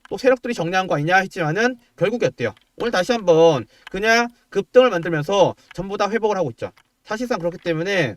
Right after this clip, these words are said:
휴림로봇 마찬가지로 다시 한번 주가가 전고점을 향해서 올라갈 수밖에 없는 상황이고, 원래 휴림로봇은 살짝 한 발 늦게 후발로 가는 애기 때문에 대장 역할하고 있는 종목들이 일단은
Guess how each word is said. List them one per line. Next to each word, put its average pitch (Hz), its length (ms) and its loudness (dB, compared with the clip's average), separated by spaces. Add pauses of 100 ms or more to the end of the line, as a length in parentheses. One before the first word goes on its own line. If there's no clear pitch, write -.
(120)
휴림로봇 285 280 0
마찬가지로 156 800 0
다시 131 200 -8
한번 180 140 -4
주가가 185 520 2 (180)
전고점을 190 460 -4
향해서 180 400 2 (100)
올라갈 185 380 0
수밖에 175 500 -4
없는 123 220 -6
상황이고, 139 720 0 (260)
원래 190 180 2
휴림로봇은 254 540 -2
살짝 180 760 4 (140)
한 262 180 -12
발 262 140 2
늦게 147 340 -2 (260)
후발로 277 340 0
가는 214 200 0
애기 151 180 -2
때문에 147 600 0 (360)
대장 240 280 2
역할하고 240 400 4
있는 165 200 0
종목들이 175 580 0
일단은 175 600 2